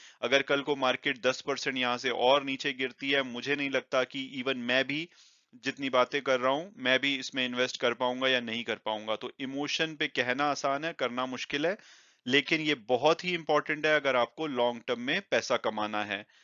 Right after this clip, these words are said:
तो अगर आप ये खुद नहीं कर सकते, तो किसी प्रोफेशनल की हेल्प लीजिए, खासकर बेयर मार्केट फेस में, और उससे आप देखेंगे कि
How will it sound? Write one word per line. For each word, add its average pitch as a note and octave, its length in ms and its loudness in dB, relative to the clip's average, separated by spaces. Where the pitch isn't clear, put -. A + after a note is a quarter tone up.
तो B2 80 2
अगर A#2+ 180 6
आप B2+ 180 8
ये B2+ 60 2
खुद C#3+ 280 -8
नहीं E3 180 -2
कर E3+ 140 2
सकते, G3+ 460 -2
तो C#3+ 80 -6
किसी C#3+ 380 -6
प्रोफेशनल D#3 600 -2
की E3+ 140 -4
हेल्प D#3+ 260 2
लीजिए, E3 220 -2
खासकर B2 440 2
बेयर A2+ 340 2
मार्केट C#3 360 -2
फेस D3 380 -4
में, G#3 160 -4
और A#2 200 6
उससे E3+ 400 0
आप B2+ 240 6
देखेंगे C3 460 0
कि C3 380 -2